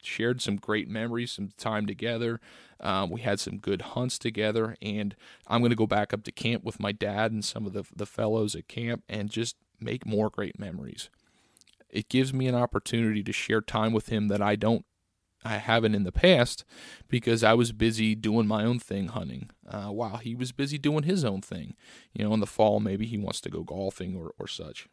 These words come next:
But take that into consideration in rifle season. You're with family, you're with friends. It's gonna give you opportunity to enjoy time with them.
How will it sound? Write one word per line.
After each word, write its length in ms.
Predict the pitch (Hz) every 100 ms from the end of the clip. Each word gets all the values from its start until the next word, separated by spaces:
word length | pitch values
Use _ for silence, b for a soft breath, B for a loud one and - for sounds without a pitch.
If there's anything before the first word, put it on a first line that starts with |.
| _ -
But 200 | 107 - _ _ _ _ _ _ _ - B B B B B _ _
take 260 | - 185 -
that 220 | 147 139
into 160 | 120 -
consideration 840 | 107 104 104 98 98 98 - 101
in 160 | 101 110
rifle 300 | 127 - -
season. 500 | - 90 - 90 110 _
You're 140 | - 110
with 140 | 101
family, 420 | - 117 120 127
you're 80 | 127
with 160 | 139 -
friends. 500 | - 104 107 110 - _ _ _
It's 140 | - -
gonna 200 | 160 151
give 220 | 131 123
you 160 | 113
opportunity 920 | 113 107 104 - 113 107 95 104 104 - _ _ _ _ _ _ _ _ -
to 100 | 120
enjoy 340 | 95 107 107
time 340 | 101 - 98 90
with 180 | 87 -
them. 280 | 90 95